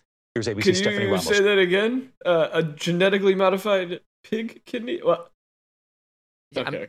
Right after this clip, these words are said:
Speaker 3: I
Speaker 2: go
Speaker 3: think
Speaker 2: ahead,
Speaker 3: they
Speaker 2: go ahead.
Speaker 3: grew this, right? Is that what we're talking about? They grew a, uh, pig kidney, right? 'Cause
Speaker 2: Uh, uh, no,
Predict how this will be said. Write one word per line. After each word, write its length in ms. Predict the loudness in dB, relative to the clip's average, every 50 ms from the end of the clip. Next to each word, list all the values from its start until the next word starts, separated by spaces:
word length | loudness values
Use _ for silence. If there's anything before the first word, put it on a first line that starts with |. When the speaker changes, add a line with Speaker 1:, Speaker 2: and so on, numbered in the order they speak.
| _ -6
Speaker 3:
I 100 | -6 -6
Speaker 2:
go 60 | -4
Speaker 3:
think 80 | -6 -8
Speaker 2:
ahead, 100 | -8 -6
Speaker 3:
they 100 | -6 -6
Speaker 2:
go 180 | -6 -8 -10 -8
ahead. 120 | -4 -2
Speaker 3:
grew 220 | 0 0 0 0
this, 300 | 0 0 -2 -2 -2 -2
right? 320 | -2 0 0 2 0 0 -2
Is 100 | -2 -4
that 120 | -4 -4 -4
what 100 | -8 -10
we're 80 | -10
talking 300 | -6 -4 -4 -4 -4 -4
about? 180 | -2 -2 -2 -2
They 100 | -4 -6
grew 520 | -6 -4 -2 0 2 2 2 0 -2 -4 -2
a, 260 | -2 -2 -2 0 0
uh, 160 | 0 0 -2 -4 -6 _ _ -10
pig 320 | -8 -6 -6 -6 -8 -8
kidney, 600 | -4 -2 -2 -2 -2 -4 -6 -6 -6 -8 -10 -14 _ _ -10
right? 400 | -6 -4 -4 -4 -4 -4 -8 -10 -14 _ _ _ _ _ -6
'Cause 140 | -6 -6 -6 -8 _ _ _ _ _ _ _ _ _ _ _ _ _ _ _ _ _ _ -8
Speaker 2:
Uh, 20 | -6
uh, 760 | -6 -4 -4 -4 -6 -6 -6 -6 -6 -8 -8 -10 -12 -14 -12
no, 320 | -8 -4 -4 -4 -4 -6